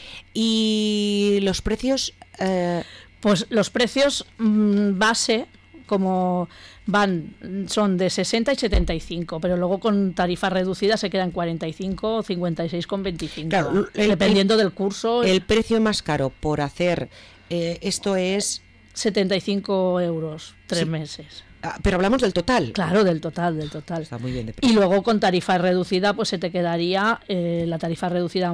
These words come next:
Speaker 2: más cara se te quedaría en cincuenta y seis con veinticinco. Y luego tenemos una para el programa, por ejemplo, de igualdad,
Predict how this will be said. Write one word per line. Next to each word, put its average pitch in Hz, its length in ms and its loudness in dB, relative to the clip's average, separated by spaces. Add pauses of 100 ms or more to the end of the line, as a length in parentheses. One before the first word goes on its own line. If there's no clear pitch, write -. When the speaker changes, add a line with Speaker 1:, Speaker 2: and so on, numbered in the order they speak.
(140)
Speaker 2:
más 175 220 -4
cara 180 300 -2
se 214 100 -6
te 190 120 -6
quedaría 180 580 0
en 202 80 -2
cincuenta 180 400 -4
y 160 40 -6
seis 165 140 -8
con 185 160 -4
veinticinco. 180 540 -4
Y - 20 -2
luego 175 160 -2
tenemos 185 340 -2
una 180 240 -2 (520)
para 175 420 0
el 170 80 -2
programa, 175 400 -2
por 170 140 -4
ejemplo, 175 340 -4
de 175 80 -2
igualdad, 175 580 -2